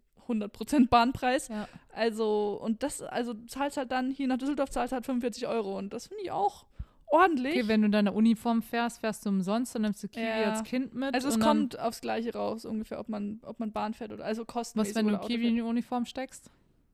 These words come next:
Speaker 1: <laughs> Sie ist ein Militärhund.
Speaker 2: Eine Militär ausgebildet.
Speaker 1: Die, genau. Ich weiß nicht, ob ich das durchbekomme.
Speaker 2: Oh, ich hab grad, als ich gezischt hab, ähm, ist sie <laughs> hochgeschreckt.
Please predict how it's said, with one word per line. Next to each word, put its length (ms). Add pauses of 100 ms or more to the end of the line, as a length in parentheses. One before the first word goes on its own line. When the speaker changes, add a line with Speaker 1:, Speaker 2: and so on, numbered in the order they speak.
Speaker 1:
<laughs> 600
Sie 180
ist 220
ein 260
Militärhund. 760
Speaker 2:
Eine 120
Militär 400
ausgebildet. 560
Speaker 1:
Die, 60
genau. 340 (480)
Ich 160
weiß 160
nicht, 80
ob 60
ich 60
das 140
durchbekomme. 640 (200)
Speaker 2:
Oh, 40
ich 120
hab 120
grad, 180
als 160
ich 120
gezischt 440
hab, 260
ähm, 380
ist 120
sie 140
<laughs> 180
hochgeschreckt. 600